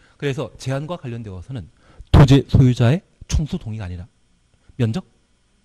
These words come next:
삼분의 이. 그래서 개발법상 통상적인 동의 요건은 면적 삼분의 이, 총수 이분의 일 나와야 되는데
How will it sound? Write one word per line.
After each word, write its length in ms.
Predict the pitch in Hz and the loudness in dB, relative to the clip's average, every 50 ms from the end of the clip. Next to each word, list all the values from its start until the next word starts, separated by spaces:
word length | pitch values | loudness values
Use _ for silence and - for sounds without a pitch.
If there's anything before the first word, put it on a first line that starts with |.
| _ _ _ _ _ _ _ _ _ | _ _ _ _ _ _ _ _ _
삼분의 340 | - - 123 101 95 87 101 | -10 -8 -6 -6 -6 -8 -10
이. 60 | - _ _ _ _ _ _ _ _ _ _ _ _ _ - | -12 _ _ _ _ _ _ _ _ _ _ _ _ _ -6
그래서 280 | 143 131 123 127 131 - _ _ _ - - _ _ _ _ - | -4 -4 -4 -4 -6 -12 _ _ _ -20 -20 _ _ _ _ -4
개발법상 760 | - 143 139 170 185 - - 135 - - - 147 123 104 - _ - | -4 -2 -2 -2 -4 -6 -10 -12 -10 -10 -10 -10 -10 -12 -14 _ -12
통상적인 760 | - 151 139 131 143 143 139 135 - - 113 123 123 117 - | -10 -8 -8 -8 -8 -10 -10 -10 -12 -12 -12 -12 -12 -12 -12
동의 220 | - - 110 110 110 | -12 -10 -10 -10 -10
요건은 420 | 98 - - 107 117 107 87 - - | -12 -14 -14 -14 -12 -12 -14 -14 -12
면적 400 | - 104 101 104 117 127 - _ _ | -10 -8 -8 -8 -8 -10 -12 _ _
삼분의 380 | - - 123 101 101 104 98 | -14 -14 -12 -10 -10 -10 -10
이, 80 | 92 - _ _ | -10 -12 _ _
총수 420 | - 147 131 117 - 139 139 143 - | -8 -8 -8 -6 -6 -8 -10 -10 -10
이분의 340 | - 113 104 101 113 117 117 | -8 -8 -6 -6 -6 -8 -8
일 40 | 113 | -10
나와야 260 | 110 - 85 95 104 | -12 -12 -12 -10 -10
되는데 400 | 101 95 87 82 82 85 101 87 | -10 -12 -12 -12 -12 -12 -12 -14